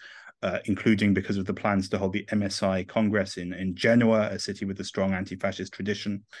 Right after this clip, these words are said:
Um, so actually what we, so, or what, what, you know, I was too young, but, <laughs> uh, but, but what, what happened when the M S, when attempts were made to legitimize the M S I,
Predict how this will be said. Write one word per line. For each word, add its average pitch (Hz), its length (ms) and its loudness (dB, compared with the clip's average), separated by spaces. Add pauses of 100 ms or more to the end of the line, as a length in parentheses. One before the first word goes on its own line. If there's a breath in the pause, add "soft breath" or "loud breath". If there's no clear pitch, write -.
(380 loud breath)
Um, 104 260 2
so - 400 2 (160)
actually 120 400 2
what 110 200 2
we, 101 320 0 (300)
so, 107 200 0 (180)
or 98 100 0
what, 104 180 0 (160)
what, 95 340 0
you 92 300 -10
know, 85 80 -8
I 87 40 -2
was - 140 -4
too 120 80 -2
young, 120 260 4
but, 120 300 0
<laughs> 139 560 0
uh, 117 200 6
but, 135 240 4
but 123 220 0
what, 113 240 2
what 110 240 -6
happened 110 640 0
when 107 260 0
the 104 120 0
M 104 100 -2
S, 101 260 -8
when 104 220 0
attempts 117 300 -4
were 107 40 0
made 101 280 -2
to 101 100 -6
legitimize 107 680 0
the 110 80 -4
M 110 100 2
S 104 180 -4
I, 104 240 -2